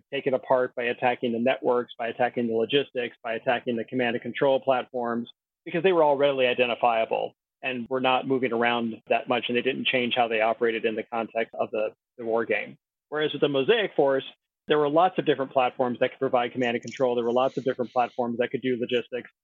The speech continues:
Logistics was much less of importance, uh, when you've got smaller units that don't require the same level of fuel or energy that,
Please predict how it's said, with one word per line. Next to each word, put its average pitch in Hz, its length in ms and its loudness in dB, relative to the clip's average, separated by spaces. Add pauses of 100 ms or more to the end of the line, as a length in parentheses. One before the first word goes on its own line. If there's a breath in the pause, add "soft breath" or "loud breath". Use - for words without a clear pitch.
(160)
Logistics 147 380 0
was 135 140 0
much 135 220 0
less 135 180 2
of 123 80 -2
importance, 123 580 0 (340)
uh, 127 140 -2
when 127 180 -2
you've 123 120 -2
got 123 180 2 (100)
smaller 123 300 0
units 120 360 0
that 127 100 -10
don't 123 180 0
require 123 340 0
the 120 160 -4
same 120 180 -2
level 120 300 2
of 117 160 -4
fuel 123 260 -2
or 113 160 -2
energy 117 460 -2
that, 117 140 -4